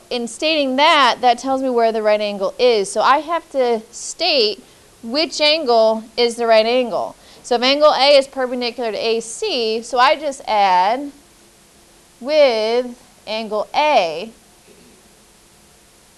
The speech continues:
a right angle. Therefore,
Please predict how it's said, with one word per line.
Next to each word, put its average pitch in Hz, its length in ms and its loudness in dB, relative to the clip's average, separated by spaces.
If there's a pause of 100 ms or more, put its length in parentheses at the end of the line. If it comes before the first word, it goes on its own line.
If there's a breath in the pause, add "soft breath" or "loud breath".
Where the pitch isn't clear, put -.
(160)
a 202 120 -8
right 202 280 0
angle. 185 540 -12 (2000)
Therefore, 226 840 -2